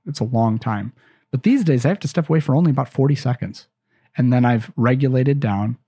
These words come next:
because I have these tools that are, again, tr-, I've trained myself to do. And now I can engage back in the situation. And still, like I said, once a week, at least, I still yell at my kids.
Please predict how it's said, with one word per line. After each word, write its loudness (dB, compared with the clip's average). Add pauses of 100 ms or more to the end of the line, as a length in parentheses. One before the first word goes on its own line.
(140)
because -2
I 0
have 0
these 0
tools 0
that -4
are, -4 (360)
again, 0
tr-, -6
I've 0
trained 0
myself 0
to -4
do. -2 (600)
And 2
now 4
I 2
can -4 (100)
engage -2
back -2
in 0
the 0
situation. -6
And 2
still, -2 (140)
like 0
I 2
said, -4 (400)
once 2
a 2
week, -4 (400)
at 0
least, 0 (300)
I -2
still 0
yell 2
at 0
my 2
kids. -4